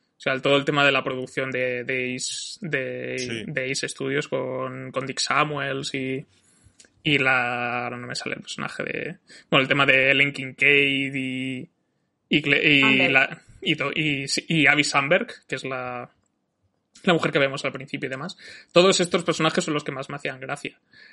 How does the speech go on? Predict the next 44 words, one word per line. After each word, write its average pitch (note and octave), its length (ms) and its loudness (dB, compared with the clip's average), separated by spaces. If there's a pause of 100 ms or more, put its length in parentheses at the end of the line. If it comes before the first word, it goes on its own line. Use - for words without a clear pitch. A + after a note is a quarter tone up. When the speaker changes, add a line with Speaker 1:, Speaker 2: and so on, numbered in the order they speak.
(140)
Speaker 1:
Y D3+ 160 2
al C3+ 160 2
final C#3+ 380 2
he E3+ 40 6
disfrutado E3+ 460 2
bastante D#3+ 460 -2
Speaker 2:
Mm. - 20 0
Speaker 1:
la D#3+ 80 0
serie, F#3 440 -2 (180)
sobre C#3 340 -6
todo C#3+ 280 -2
por, C3+ 540 -4
por C#3 160 -8
esto, C#3 200 -10
porque C3+ 180 -12
el B2+ 80 -12
tema C#3+ 180 -6
de D3 80 -6
la C#3 120 -6
edad C#3 180 -6
dorada C3+ 260 -8
de C3+ 140 -10
Hollywood D3+ 260 -8
ya C#3+ 80 -10
lo C#3 60 -10
hemos C3+ 160 -14
hablado C3 160 -10
alguna C3 220 -8
vez, - 260 -2
que, B2+ 400 -12 (640)
que - 80 -4
a C3+ 60 -4
mí B2+ 540 -4
me, C3 380 -10 (320)
me D#3 220 6
llama D3+ 260 4
especialmente. C#3+ 840 -4 (260)
Así C#3 240 -4
que, C3 760 -2 (380)
por D#3 100 2
lo D3 80 4
general, D#3 400 8
a F#3 60 8
mí F3 120 6